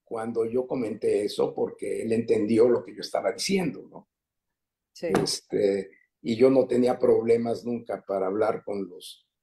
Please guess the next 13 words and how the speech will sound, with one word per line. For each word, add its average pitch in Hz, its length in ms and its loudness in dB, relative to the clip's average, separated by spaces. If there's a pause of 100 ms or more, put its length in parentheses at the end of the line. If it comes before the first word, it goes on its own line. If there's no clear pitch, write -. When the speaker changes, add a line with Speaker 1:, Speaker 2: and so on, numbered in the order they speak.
(120)
Speaker 1:
con 98 240 0
los - 520 -4
no 120 180 4
judíos 139 640 6
y 110 60 -4
decirles 110 500 -2
lo 95 120 -4
que 110 100 -8
yo 101 160 -2
pienso, - 460 -4
¿no? 110 100 -4 (160)
<laughs> - 100 -8
Este, - 640 -4